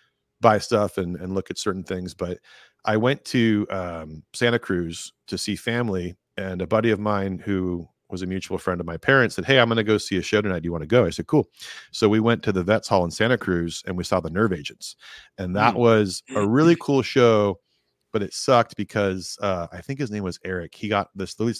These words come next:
Speaker 1: the lead singer got knocked out in the first song. Like, the mic hit him,
Speaker 2: Ooh.
Speaker 1: and he got
Speaker 2: Mm.
Speaker 1: knocked out. So they had people from the audience sing the songs, which was pretty neat.
Speaker 2: <laughs>
Speaker 1: And the Vets Hall was, like, I mean, it's the size of my garage. It was so tiny.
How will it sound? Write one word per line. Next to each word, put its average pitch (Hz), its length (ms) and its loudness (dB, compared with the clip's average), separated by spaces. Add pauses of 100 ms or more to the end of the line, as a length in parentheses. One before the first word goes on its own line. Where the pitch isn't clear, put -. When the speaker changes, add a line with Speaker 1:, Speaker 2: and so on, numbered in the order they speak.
(100)
Speaker 1:
the 95 80 -14
lead 113 180 -2
singer 117 180 -4
got 90 160 -2
knocked 92 320 -4
out 87 260 -2 (240)
in 90 120 -10
the 85 60 -8
first - 380 -2
song. 87 380 -4 (100)
Like, 98 140 -8
the 95 100 -6
mic 90 300 -6
hit - 180 4
him, 120 200 4
Speaker 2:
Ooh. 87 340 -10
Speaker 1:
and 101 120 -2
he 107 80 -4
got 104 180 2
Speaker 2:
Mm. 98 40 -4
Speaker 1:
knocked 92 260 -2
out. 87 220 -2 (360)
So 117 180 0
they 113 100 2
had 113 260 2
people 151 240 -4
from 117 200 -4
the 101 80 -2 (100)
audience 101 720 -2 (300)
sing 98 640 -2
the 90 80 -12
songs, 98 540 2
which - 180 -10
was 95 120 -8
pretty 113 260 0
neat. 101 180 0
Speaker 2:
<laughs> - 540 -12
Speaker 1:
And 120 120 0
the 113 60 4
Vets 156 260 4
Hall 135 240 4
was, 98 160 0
like, 95 220 -4
I 101 40 -10
mean, 107 120 -4
it's 101 100 -8
the 104 80 -12
size 120 240 -8
of 101 60 -6
my 92 100 -6
garage. 82 420 -6
It 85 60 -10
was 87 140 -12
so 104 180 -2
tiny. 90 460 -4